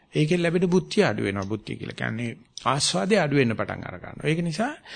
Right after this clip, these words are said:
ගානකට එක වශී කරන්න ඕනේ. එකකින් තව එකකට යන්න දහස්වර වශී කරන්න කියනවා.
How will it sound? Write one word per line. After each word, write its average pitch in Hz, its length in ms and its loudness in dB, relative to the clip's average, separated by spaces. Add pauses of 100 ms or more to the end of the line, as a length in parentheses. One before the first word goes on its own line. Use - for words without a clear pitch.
(160)
ගානකට 180 580 0
එක 190 100 -2
වශී 180 380 0
කරන්න 131 340 0
ඕනේ. 143 260 0
එකකින් 170 300 -2
තව - 220 -2
එකකට 156 300 -4
යන්න 123 300 0 (2250)
දහස්වර 147 720 -2
වශී 135 320 -2
කරන්න - 300 -10
කියනවා. - 360 -18